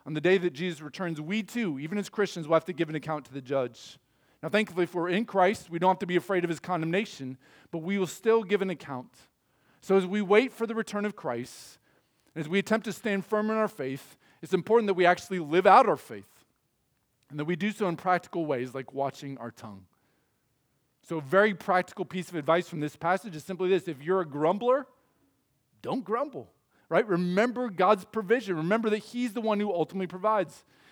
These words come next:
If you're a liar or a person who likes to stretch the truth, just let your yes be yes and your no, no be no.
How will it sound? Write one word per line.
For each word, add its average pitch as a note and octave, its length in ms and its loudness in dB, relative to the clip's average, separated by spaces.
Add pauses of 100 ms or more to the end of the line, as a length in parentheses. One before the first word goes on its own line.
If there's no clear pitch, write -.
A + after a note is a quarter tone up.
If E3+ 140 -10
you're G3 140 6
a F#3 40 6
liar G#3+ 500 8 (320)
or E3 60 -4
a E3 40 -8
person G#3 280 0
who G3 60 2
likes G3 160 4
to D#3+ 120 -18
stretch G3+ 380 -2
the F#3+ 80 -12
truth, A#3+ 240 -10 (120)
just A#3 220 -8
let B3+ 140 0
your B3+ 100 -8
yes G#3+ 280 0
be A#3 140 -8
yes A3 280 2
and A3 80 -6
your G#3+ 100 -4
no, F3+ 300 -4
no E3+ 180 2
be G3+ 140 -4
no. A3 300 -8